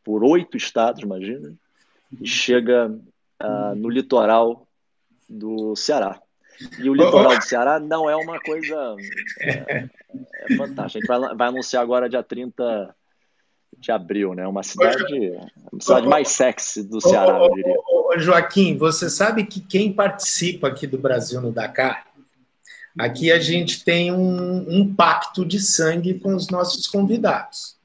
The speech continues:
Speaker 2: né?
Speaker 1: É.
Speaker 2: Todo mundo que participa do Brasil no Dakar tem que dar um furo aqui, bicho. Tem que dar uma informação privilegiada. Você já poderia anunciar aí que,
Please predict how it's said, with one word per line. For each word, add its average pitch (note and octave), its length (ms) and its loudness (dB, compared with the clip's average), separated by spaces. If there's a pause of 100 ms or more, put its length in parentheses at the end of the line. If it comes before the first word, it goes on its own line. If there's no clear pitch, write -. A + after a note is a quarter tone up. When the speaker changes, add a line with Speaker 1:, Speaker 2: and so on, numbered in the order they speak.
Speaker 2:
né? B2 320 -2 (100)
Speaker 1:
É. G2 300 -6 (340)
Speaker 2:
Todo F4 280 6
mundo F3+ 260 6
que D#3 100 -6
participa C#3 480 0
do C3+ 140 0
Brasil C3+ 360 0
no C3 100 -2
Dakar D3 360 0
tem G3 140 0
que G3 100 -2
dar G3 140 0
um G#3 100 0
furo A3 320 2
aqui, C3+ 280 0
bicho. A2+ 360 -8 (440)
Tem C#3 120 0
que D3 120 -4
dar D3 160 4
uma D3+ 160 4
informação C#3+ 640 0
privilegiada. C3 840 -2
Você F3+ 240 -4
já F#3 140 2
poderia D#4 520 0
anunciar G3 540 2
aí E3 240 4
que, D#3 480 -6